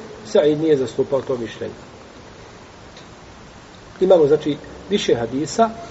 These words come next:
koji se mogu pojačiti. Oni su u osnovi daif, ali se mogu pojačiti i ukazuju, znači, da,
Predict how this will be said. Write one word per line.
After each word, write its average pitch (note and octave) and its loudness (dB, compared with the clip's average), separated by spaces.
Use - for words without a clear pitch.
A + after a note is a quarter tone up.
koji G#3 4
se - -4
mogu F#3 0
pojačiti. A2+ 0
Oni C#3 -2
su C3+ -4
u C3+ 0
osnovi B2 -4
daif, C#3 -2
ali C3 -2
se D3+ -2
mogu E3+ -2
pojačiti C#3 0
i D3 -2
ukazuju, C3+ -2
znači, C3 -6
da, C3 -4